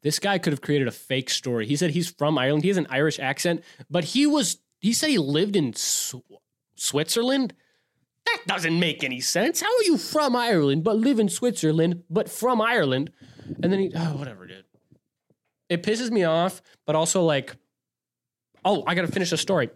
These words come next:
So whatever, I gave him forty bucks. This was the night before I was leaving. And then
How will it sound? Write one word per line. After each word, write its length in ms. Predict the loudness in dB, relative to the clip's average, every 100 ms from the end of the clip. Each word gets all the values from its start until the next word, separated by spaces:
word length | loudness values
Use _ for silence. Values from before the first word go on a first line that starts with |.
| -10
So 140 | -2 2
whatever, 260 | 4 4
I 40 | 2
gave 180 | 2 2
him 120 | 2
forty 200 | 2 2
bucks. 460 | 0 -6 -8 -12 -10 -12 -14 -20 -20 _ _ _ -12 -2
This 140 | 0
was 140 | 2
the 80 | 2
night 280 | 4 4 2
before 320 | 0 2 2
I 60 | 2
was 140 | 0
leaving. 320 | -4 -12 -14 -20 _ _ _ _ _ _ _ _ _ _ _ -4
And 140 | 2 4
then 160 | 2